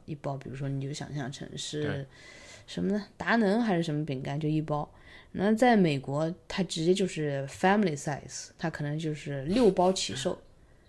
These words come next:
Speaker 2: 嗯。
Speaker 1: 我觉得从这个就特别能感觉到这个在日本生活和其他地方生活的一个特别大的，呃，区别。呃，我，我，我就是在那个，呃，超市里逛，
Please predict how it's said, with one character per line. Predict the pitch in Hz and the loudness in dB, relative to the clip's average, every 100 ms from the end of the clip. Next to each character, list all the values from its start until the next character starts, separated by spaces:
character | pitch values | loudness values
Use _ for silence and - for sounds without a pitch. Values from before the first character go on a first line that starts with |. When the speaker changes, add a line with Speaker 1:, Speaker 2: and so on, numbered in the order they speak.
| _ _ - - _ - _ _ - _ | _ _ -20 -20 _ -20 _ _ -20 _
Speaker 2:
嗯。 | 175 | 0
Speaker 1:
我 | 165 | 4
觉 | 185 | 6
得 | 196 | 6
从 | 202 214 | 6 4
这 | 247 240 | 6 6
个 | 185 165 | 6 4
就 | 170 170 | 4 2
特 | 180 190 | 4 2
别 | 170 | 4
能 | 156 151 165 - _ _ _ | 2 0 -2 -6 _ _ _
感 | - 156 | -2 -2
觉 | 151 151 | 0 0
到 | 156 156 | 2 0
这 | 160 | 0
个 | 147 139 | 0 -2
在 | - 151 | -2 -2
日 | 143 180 | 2 2
本 | 151 139 | 2 -2
生 | 160 170 185 | 0 0 0
活 | 139 | -2
和 | 135 139 | -6 -8
其 | - | -6
他 | 147 | -4
地 | 170 175 | 0 0
方 | 139 | -2
生 | - 170 | -2 -2
活 | 175 147 | -2 -4
的 | - | -6
一 | - | -8
个 | - | -8
特 | - 196 | -6 -6
别 | - | -4
大 | - - | -6 -6
的， | - - - - _ _ _ - | -8 -14 -20 -20 _ _ _ -16
呃， | 64 52 - | -14 -12 -16
区 | - - 156 | -14 -6 -4
别。 | 143 - - - - - - - - - - - | -4 -12 -18 -20 -20 -20 -20 -20 -20 -20 -20 -12
呃， | 151 143 131 131 | -6 -4 -6 -8
我， | 131 139 139 | -8 -6 -6
我， | 127 156 135 | -2 -2 0
我 | 147 | 0
就 | 160 196 | 2 2
是 | 202 185 | 4 2
在 | 185 190 175 156 - - - - - - | 2 0 2 -2 -6 -16 -20 -20 -20 -8
那 | 160 151 147 | -2 -2 -4
个， | - 151 71 - - - - - _ - - _ _ _ _ - | -6 -6 -4 -6 -10 -14 -18 -20 _ -20 -20 _ _ _ _ -6
呃， | 156 | -6
超 | 143 - 202 | -6 -2 0
市 | 202 | 2
里 | |
逛， | 165 - 220 165 | 2 4 4 2